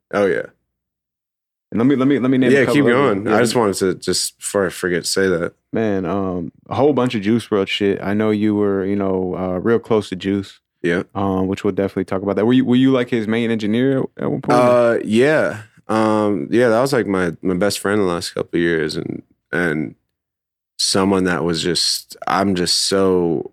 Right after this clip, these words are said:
Speaker 1: honored to have been able to work with throughout the course of his career and s-, just witness and be a part of something truly historic and special happen, for sure.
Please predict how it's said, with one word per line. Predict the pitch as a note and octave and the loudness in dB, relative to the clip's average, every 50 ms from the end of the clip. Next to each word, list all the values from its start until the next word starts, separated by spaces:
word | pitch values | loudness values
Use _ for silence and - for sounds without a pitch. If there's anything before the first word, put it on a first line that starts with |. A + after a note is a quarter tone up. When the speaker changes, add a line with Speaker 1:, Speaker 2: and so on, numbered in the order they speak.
| _ - | _ -6
Speaker 1:
honored | C#2+ F2 F2+ F#2 F#2+ F2+ F2 E2 D#2 | -2 -2 0 0 0 0 0 -2 -4
to | - - F#2 | -4 -2 -2
have | F2 D#2 | -2 0
been | - F2+ F2+ | 0 0 0
able | F2+ F2 E2 E2 | 0 0 0 -2
to | D#2+ | -2
work | D#2 D#2 E2 F2 G2 - - | 0 0 0 0 -2 -2 -2
with | - F2 E2 D#2+ D#2 - | 0 0 0 0 -2 -2
throughout | - E2+ E2 D#2+ D2 - | -2 -2 0 0 -2 -4
the | - | -6
course | - - F#2 F2 E2 - - | -6 -2 -2 -2 -2 -4 -6
of | C#2+ | -6
his | F2 E2+ D2 - | -4 -6 -6 -6
career | - - - D#2 D#2+ F2+ G2+ F#2 F2 _ _ _ _ _ _ _ _ _ _ _ _ _ _ _ _ - | -6 -4 -2 0 0 0 0 -2 -4 _ _ _ _ _ _ _ _ _ _ _ _ _ _ _ _ -6
and | - F#2 F2 E2 | -4 -2 -2 0
s-, | - - - - - - - - - - G#1+ - | -2 -2 -4 -4 -6 -8 -8 -10 -12 -14 -12 -8
just | - E2+ D#2 - - - - _ _ _ _ _ - | -6 -4 -4 -4 -4 -6 -6 _ _ _ _ _ -12
witness | - E2 E2+ F#2 F#2+ F2+ - F#2 F2+ E2 - - | -8 -2 0 2 2 2 2 0 -2 -2 -2 -2
and | E2 E2 | -2 -2
be | E2 D#2+ | -2 -2
a | D#2+ | -4
part | - - F2 F2 F2+ E2+ | -4 -2 -2 0 0 0
of | E2+ D#2+ D2+ D2+ - - - - _ _ _ _ _ _ _ _ _ _ _ _ - - | -2 -2 -4 -6 -10 -14 -16 -18 _ _ _ _ _ _ _ _ _ _ _ _ -8 -4
something | - G2+ F2+ D#2+ - - E2 D#2 | -2 -2 -2 -2 -2 -4 -6 -4
truly | - - - F2+ F2+ F2 F2 E2+ E2 D#2+ _ - | -4 -2 0 0 2 2 2 0 -2 -4 _ -6
historic | - F#2+ E2+ - - - F2+ F2 F#2 F#2+ F#2+ F2+ E2+ - - | -4 -2 -2 -2 -2 -2 0 0 2 2 2 0 0 -2 -4
and | D#2+ E2 D#2+ E2+ D#2+ D2+ - _ _ _ _ _ _ _ _ _ _ _ _ _ - | -6 -4 -4 -6 -8 -8 -10 _ _ _ _ _ _ _ _ _ _ _ _ _ -8
special | - - - F#2 F#2 F2+ - - - F#2 - _ _ _ _ _ _ _ _ _ - | -8 -4 -2 0 0 0 -2 -4 -6 -8 -8 _ _ _ _ _ _ _ _ _ -4
happen, | E2 D#2 D#2 - - - - - _ _ _ _ _ _ _ _ _ _ - | -2 -2 -2 -4 -6 -10 -12 -12 _ _ _ _ _ _ _ _ _ _ -14
for | - | -12
sure. | - - - E2+ E2+ - - | -8 -6 -4 -4 -4 -4 -6